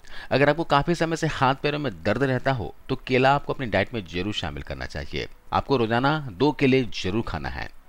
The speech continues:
केले को अगर आप शहद के साथ खाएंगे तो ज़्यादा फायदेमंद होगा। केले को बीच में से काट कर इसमें शहद डालिए और रोज़ाना खाइए, क्योंकि केले के अंदर पोटेशियम भरपूर मात्रा में पाया जाता है, जो आपको मांसपेशियों में अकड़न, जकड़न की समस्या से, दर्द की समस्या से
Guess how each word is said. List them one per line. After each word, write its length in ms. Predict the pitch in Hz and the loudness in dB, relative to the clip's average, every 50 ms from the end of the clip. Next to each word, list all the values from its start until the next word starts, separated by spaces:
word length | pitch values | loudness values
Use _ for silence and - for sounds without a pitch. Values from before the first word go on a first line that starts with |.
| - - - - - - - | -20 -20 -20 -20 -18 -12 2
केले 200 | - 127 139 160 | 6 8 8 8
को 80 | 160 170 | 8 6
अगर 200 | 160 160 151 156 | 4 4 4 4
आप 160 | 156 151 - - | 4 2 2 -4
शहद 340 | - - 131 131 139 - | -2 0 2 4 2 2
के 100 | - 151 | 2 0
साथ 200 | 143 147 139 - | 0 0 0 2
खाएंगे 260 | - 151 151 147 117 95 | 0 0 2 2 0 -2
तो 120 | - 95 | -2 -4
ज़्यादा 320 | 82 90 98 95 98 113 | -2 0 0 2 2 2
फायदेमंद 460 | 117 - 98 80 67 69 65 60 58 - | 0 0 -2 -2 -2 -4 -8 -8 -10 -10
होगा। 340 | 67 65 - 62 57 - - - - - - - - - - - | -10 -6 -4 -4 -4 -4 -6 -12 -18 -20 -20 -20 -20 -18 -10 -2
केले 180 | - 107 113 123 | 2 2 2 4
को 120 | 123 131 | 2 0
बीच 200 | 113 120 120 117 | 0 0 -2 -2
में 100 | 123 127 | -2 -4
से 120 | 117 - 117 | -4 -4 0
काट 220 | - 117 117 113 | 2 2 2 2
कर 120 | - 131 123 | 2 -2 -2
इसमें 200 | 120 - 120 110 | -2 -4 -4 -6
शहद 280 | - - 92 107 117 135 | -4 0 0 0 2 2
डालिए 340 | 127 120 113 104 107 107 - - - - - - - | 2 4 4 4 2 0 -2 -4 -10 -14 -14 -6 -4
और 120 | - 87 | -2 0
रोज़ाना 320 | 95 92 90 98 98 98 92 | 0 -2 -2 -2 -2 -2 -2
खाइए, 400 | - - - 60 - - 53 - - - - - - - | -4 -6 -8 -8 -6 -8 -8 -8 -10 -14 -16 -16 -10 -6
क्योंकि 180 | - 170 180 185 | -4 -4 -2 -2
केले 260 | - - 156 160 160 156 | 0 2 4 4 4 4
के 80 | 165 | 2
अंदर 120 | 160 165 156 | 0 0 -2
पोटेशियम 560 | - 127 123 120 120 123 - - 151 147 117 | -4 -4 -2 0 -2 0 -2 -4 -4 -4 -4
भरपूर 380 | 85 85 90 92 - - 139 131 | -2 -2 -2 -2 -2 -2 -4 -4
मात्रा 300 | 120 87 78 78 - 90 | -2 -4 -6 -4 -4 -4
में 80 | 90 78 | -4 -4
पाया 140 | 71 65 65 | -6 -8 -8
जाता 280 | 65 60 - - - | -8 -10 -10 -10 -8
है, 120 | 69 69 71 | -8 -8 -6
जो 100 | 82 90 | -4 -4
आपको 220 | 85 - - 104 | -4 -2 -4 -6
मांसपेशियों 520 | 92 92 92 104 101 - 110 101 - 110 107 | -4 -2 -2 -2 -4 -4 -6 -6 -6 -6 -6
में 80 | 101 - | -6 -6
अकड़न, 360 | - 98 - 107 107 104 95 - - | -6 -4 -2 0 0 0 -2 -4 -10
जकड़न 360 | 92 92 101 - 110 110 110 107 | -6 -6 -4 -2 -2 -2 -2 -4
की 100 | 104 101 | -6 -6
समस्या 400 | - 101 98 98 - - 98 92 | -6 -6 -6 -6 -6 -6 -6 -6
से, 180 | - 95 82 76 69 - | -4 -4 -6 -6 -6 -2
दर्द 220 | 92 98 104 113 | 0 0 2 2
की 100 | 113 113 | 0 0
समस्या 340 | - - 92 92 - - 110 | -2 -4 -6 -6 -4 -4 -6
से 240 | - - 69 62 - | -6 -4 -6 -8 -8